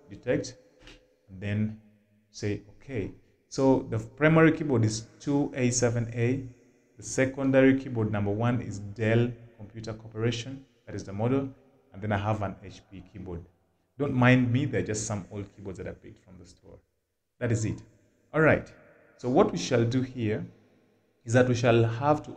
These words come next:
add shortcuts. I won't explain so much about this, uh, software. In later videos, I will be tackling them one by one.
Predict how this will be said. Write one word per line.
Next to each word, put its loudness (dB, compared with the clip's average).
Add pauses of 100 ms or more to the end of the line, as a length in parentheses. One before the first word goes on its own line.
add -2
shortcuts. -10 (120)
I -12
won't 4
explain -4
so -4
much 2
about -2
this, -10 (600)
uh, -2
software. -4 (480)
In -6
later 2
videos, 2
I 2
will -2
be -6
tackling -12
them -10
one -8
by -8
one. -12